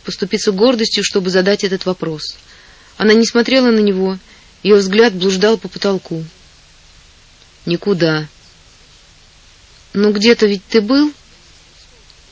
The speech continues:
«Тебе об этом не нужно знать, Беннер». «Ты ходил к ней?» «Кому?» «Присцилле Уоткинс».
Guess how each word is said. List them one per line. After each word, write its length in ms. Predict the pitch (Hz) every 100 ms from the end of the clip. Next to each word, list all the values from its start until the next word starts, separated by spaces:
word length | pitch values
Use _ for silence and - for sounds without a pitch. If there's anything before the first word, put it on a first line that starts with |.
| _ _ _ -
«Тебе 240 | - 165 180
об 60 |
этом 180 | 185 196
не 80 | 190
нужно 280 | 180 151 156
знать, 220 | 151 151
Беннер». 400 | 143 147 151 160 - _ _ _ _ _ - _ _ - _ - -
«Ты 100 | -
ходил 340 | 208 214 247
к 120 | -
ней?» 260 | 254 294 320 - _ - - _ _ _ _ _ _ - -
«Кому?» 300 | 160 165 143 _ _ _ _ _ _ _ _ _
«Присцилле 520 | 220 247 - 285 226
Уоткинс». 600 | 196 233 - - - -